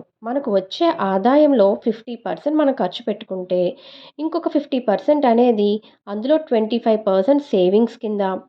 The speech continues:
ఇంకొక ట్వంటీ ఫైవ్ పర్సెంట్ మనకు, ఆహ్, ఇన్సూరెన్స్ అని, హాస్పిటల్స్‌కి యూజ్ అయ్యేలాగా మనం యూజ్ చేసుకుంటూ ఉండాలి.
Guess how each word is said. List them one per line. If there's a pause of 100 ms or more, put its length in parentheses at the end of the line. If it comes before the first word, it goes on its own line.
(140)
ఇంకొక
ట్వంటీ
ఫైవ్
పర్సెంట్
మనకు, (460)
ఆహ్,
ఇన్సూరెన్స్
అని, (120)
హాస్పిటల్స్‌కి
యూజ్
అయ్యేలాగా
మనం
యూజ్
చేసుకుంటూ
ఉండాలి.